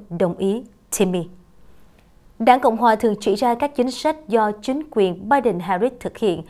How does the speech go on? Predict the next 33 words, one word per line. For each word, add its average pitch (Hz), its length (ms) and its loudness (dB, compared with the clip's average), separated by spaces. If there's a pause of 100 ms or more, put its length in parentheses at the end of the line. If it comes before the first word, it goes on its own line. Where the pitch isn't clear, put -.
(200)
mà 220 160 0
đảng 190 340 -2
cho 190 160 -2
rằng 175 240 -4 (240)
đã 196 120 0
dẫn 196 260 -2
đến 196 200 -4
sự - 260 -2
suy 262 340 -4
giảm 170 220 -4
nhanh 190 180 -6
chóng 208 320 -6 (100)
trong 180 240 -6 (140)
bốn 196 220 -6
năm 196 140 -6
qua. 180 260 0 (360)
Cụ 240 140 10
thể, 233 380 8 (100)
họ 277 220 6
chỉ 202 160 2
ra 220 280 6
các 269 200 -2
chính 220 120 2
sách 269 220 -2
kinh 185 140 0
tế 208 340 2
và 190 220 6
sáng 226 320 -4
kiến 233 360 -2
mở 190 160 0
cửa 185 200 -2
biên 180 180 0
giới 202 340 2